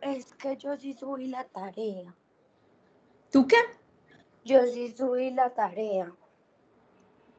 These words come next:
Speaker 2: Espérate, yo miro qué es lo que ocurre contigo. Espérate. ¿Pero a dónde? ¿Al muro o a
Speaker 1: Al
Speaker 2: Milagros?
Speaker 1: muro. Al muro.
Speaker 2: ¿Al muro?
Speaker 1: Sí.
Speaker 2: Bueno, entonces vamos a mirar el muro, no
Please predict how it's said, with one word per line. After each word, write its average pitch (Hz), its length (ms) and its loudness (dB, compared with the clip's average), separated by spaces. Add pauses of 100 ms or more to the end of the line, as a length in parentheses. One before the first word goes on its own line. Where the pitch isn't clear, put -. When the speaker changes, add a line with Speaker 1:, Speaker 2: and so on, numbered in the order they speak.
(680)
Speaker 2:
Espérate, 190 520 8
yo 226 140 4
miro 214 320 8
qué 214 140 4
es 208 60 6
lo 202 140 4
que 196 100 4
ocurre 156 420 -2
contigo. 151 500 -4 (140)
Espérate. 131 460 0 (140)
¿Pero 233 300 10
a 214 140 8
dónde? 170 460 6
¿Al 196 300 6
muro 330 640 4 (340)
o - 100 4
a - 140 8
Speaker 1:
Al 254 60 8
Speaker 2:
Milagros? 302 440 4
Speaker 1:
muro. 214 160 2 (840)
Al 240 200 2
muro. 214 280 -4 (1120)
Speaker 2:
¿Al 202 240 6
muro? 208 400 6 (420)
Speaker 1:
Sí. 196 440 -10 (960)
Speaker 2:
Bueno, 165 420 2
entonces 190 340 2
vamos 202 300 4
a 170 80 4
mirar 160 400 6
el 160 140 2
muro, 143 400 0
no 147 180 0